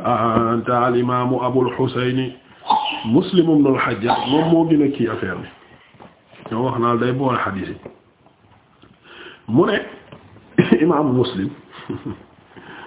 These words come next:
Waaw, moom càllale bi dañu,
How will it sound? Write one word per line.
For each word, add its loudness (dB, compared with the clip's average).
Waaw, -8
moom -4
càllale 4
bi 2
dañu, 4